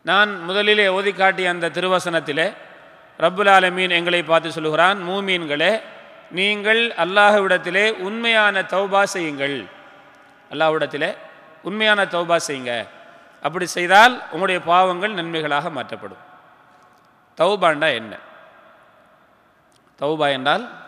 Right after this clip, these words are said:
என்ன? நம்மில் பலருக்கு தௌபாண்டா என்னன்னு தெரியாம இருக்கலாம். நம்ம பொதுவாக கேள்விப்பட்டிருப்போம், "தௌபா செய்ய வேண்டும், தௌபா செய்யுங்க." தௌபா என்ற வார்த்தைக்கு அகராதியிலே அர்ருஜு என்ற அர்த்தம்,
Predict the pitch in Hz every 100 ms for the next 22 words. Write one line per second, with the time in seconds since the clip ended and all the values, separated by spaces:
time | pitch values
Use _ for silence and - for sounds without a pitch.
0 | - 117 101 - - _ _ _ _ _
1 | _ _ _ 170 214 220 196 208 220 220
2 | - 202 220 214 214 208 185 202 214 220
3 | 202 196 208 208 202 175 147 120 - 151
4 | 151 180 190 208 220 180 226 247 220 208
5 | 180 156 196 - - - - 214 208 190
6 | 175 160 147 143 131 - - - 190 226
7 | 202 180 165 151 143 127 - 190 247 240
8 | 214 190 175 160 180 165 151 151 139 202
9 | - - - - - 165 214 240 226 208
10 | 196 190 226 180 170 190 196 170 233 214
11 | 196 175 151 131